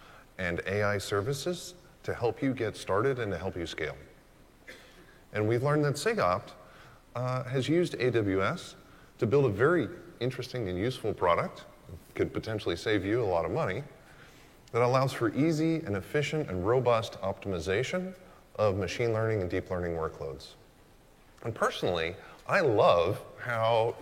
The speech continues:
you guys are like the Ouroboros, right? You're using your service to improve your service. That's brilliant, right? That's so cool. It's, it's like A I for A I,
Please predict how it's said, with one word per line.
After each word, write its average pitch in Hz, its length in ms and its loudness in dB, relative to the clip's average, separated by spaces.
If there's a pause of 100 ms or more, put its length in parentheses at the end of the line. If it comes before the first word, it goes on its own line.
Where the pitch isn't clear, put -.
you 110 140 2
guys 120 340 4
are 113 180 0
like 117 200 0
the - 80 4
Ouroboros, 135 840 4 (120)
right? 110 280 2 (360)
You're 113 140 4
using 135 360 4
your 117 140 2
service 147 380 2
to - 140 -2
improve 127 360 2
your 110 120 2
service. 208 540 0 (340)
That's 190 120 -4
brilliant, 240 440 0 (600)
right? 139 180 -4
That's 135 180 -6
so 156 340 -2
cool. 117 460 0 (240)
It's, - 340 -8 (100)
it's 117 180 -6
like 117 240 -8
A 131 140 0
I 120 320 0
for 107 400 0
A 101 160 2
I, 69 260 -4